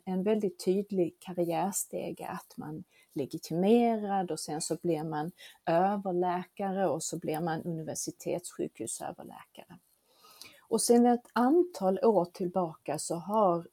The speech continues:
eh, Sahlgrenska sjukhuset, universitetssjukhuset drivit en linje väldigt konsekvent som, som där man vill att andra professioner än läkare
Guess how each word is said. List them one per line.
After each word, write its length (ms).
eh, 280
Sahlgrenska 840
sjukhuset, 720
universitetssjukhuset 1080
drivit 720
en 140
linje 600
väldigt 540
konsekvent 1120
som, 420
som 600
där 400
man 400
vill 680
att 260
andra 600
professioner 840
än 360
läkare 680